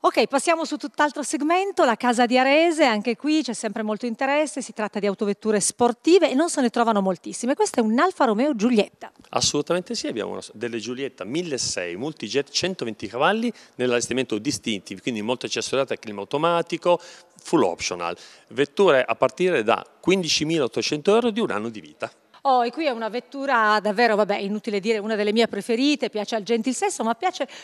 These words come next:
Speaker 1: comunque in maniera davvero trasversale. È la nuova Lancia Y e la vediamo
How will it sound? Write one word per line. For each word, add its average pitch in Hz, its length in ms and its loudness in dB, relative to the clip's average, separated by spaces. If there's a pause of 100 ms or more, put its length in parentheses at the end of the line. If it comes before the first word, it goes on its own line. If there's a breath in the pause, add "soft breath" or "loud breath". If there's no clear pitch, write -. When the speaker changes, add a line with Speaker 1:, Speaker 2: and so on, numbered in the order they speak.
Speaker 1:
comunque 370 380 0
in 262 80 -2
maniera 254 300 2
davvero 240 340 0
trasversale. 190 680 -6 (260 loud breath)
È 240 120 6
la 254 140 6
nuova 285 360 6
Lancia 294 340 2
Y 392 140 4 (380)
e 311 80 6
la 285 120 4
vediamo 285 560 0